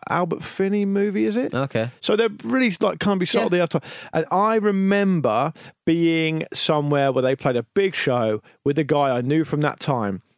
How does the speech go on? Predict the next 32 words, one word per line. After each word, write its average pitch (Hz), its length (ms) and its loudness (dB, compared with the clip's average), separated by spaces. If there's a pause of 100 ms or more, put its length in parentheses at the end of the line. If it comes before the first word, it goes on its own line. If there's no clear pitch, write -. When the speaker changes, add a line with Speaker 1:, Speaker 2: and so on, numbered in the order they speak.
(200)
Speaker 1:
and 117 200 -2
Alex 165 300 -2
Turner 156 300 0
came 127 300 -2
out, 101 380 -4
and 185 80 -2
this 220 140 -4
was 202 80 0
probably 147 300 0
a 135 100 0 (120)
few 131 260 -4
years 107 240 -2
ago. 127 300 -8
They're 131 120 -2
playing 131 240 -2
at 107 60 -2
arena-, 110 360 0
Speaker 2:
Mm. 113 80 -2
Speaker 1:
arenas. 107 380 -4 (500)
Alex 151 220 0
Turner 147 240 0
come 131 180 -2
out, 95 300 -4 (500)
looking 151 280 0
like 139 160 0
he 156 100 0
does, 117 340 -2
you - 60 -6
know, - 140 -4
good 147 120 2
on 131 120 0
him, 117 200 -2